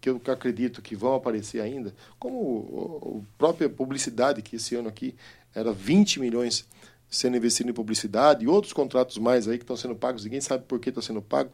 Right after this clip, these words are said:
Essa, esse saneamento, é, desses buracos que estavam aí, que não permitiam que a caixa d'água, a caixa d'água que eu falo, é, re-, me remetendo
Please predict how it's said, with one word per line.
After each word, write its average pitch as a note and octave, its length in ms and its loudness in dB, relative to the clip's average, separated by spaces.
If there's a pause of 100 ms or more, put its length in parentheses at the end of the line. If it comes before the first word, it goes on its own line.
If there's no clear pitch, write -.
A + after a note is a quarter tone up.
(380)
Essa, F#3 460 4
esse C#3 180 -2
saneamento, E3+ 1000 6 (500)
é, G#2 360 -2
desses A2+ 300 -4
buracos C#3 680 6
que - 80 -12
estavam G#2+ 520 4
aí, A2 280 -4
que - 120 -16
não A2 160 -2
permitiam C3 540 4
que C3+ 100 0
a B2+ 60 4
caixa B2 320 2
d'água, A#2+ 340 2 (560)
a - 120 -10
caixa A2+ 340 0
d'água A2+ 340 4
que - 80 -4
eu A2 60 2
falo, C3 420 2
é, A2 280 0
re-, G2+ 120 -6
me A2+ 160 -2
remetendo A#2+ 600 -2